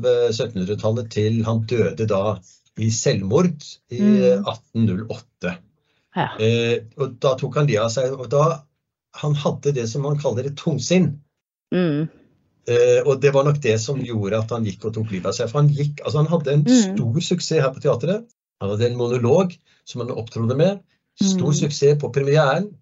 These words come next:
Speaker 1: så går han av scenen, av stor applaus, og går rett ned på Akershus-kaia og drukner
Speaker 2: Takk.
Speaker 1: seg.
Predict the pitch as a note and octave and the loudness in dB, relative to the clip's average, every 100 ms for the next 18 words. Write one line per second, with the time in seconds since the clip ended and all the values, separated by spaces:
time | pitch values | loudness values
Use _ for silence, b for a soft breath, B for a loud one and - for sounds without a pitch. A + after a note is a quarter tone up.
0 | _ - A2 G#2+ A2 A#2+ A#2+ D3 D3 C#3+ | _ -14 -4 -2 0 0 0 0 0 -2
1 | A#2+ F3 F#3+ _ _ _ _ _ - G#2+ | -2 -6 -8 _ _ _ _ _ -6 -4
2 | A2 - B2 D#3 D3+ D3 E3 - - - | -4 -4 0 2 2 2 2 -2 -12 -16
3 | _ _ - C#3+ C3+ B2+ A#2+ A2 - G#2+ | _ _ -2 0 2 2 0 -2 -2 0
4 | A2+ A2 G#2+ A#2 F#2+ D#2+ - F2 G2 A2 | 0 0 -2 -4 -8 -10 -6 -4 -2 -4
5 | A2 _ _ _ - G#2+ A2+ A2+ - C#3+ | -6 _ _ _ -2 2 0 -2 -8 -8
6 | - F#3 - F#3 | -6 -8 -10 -14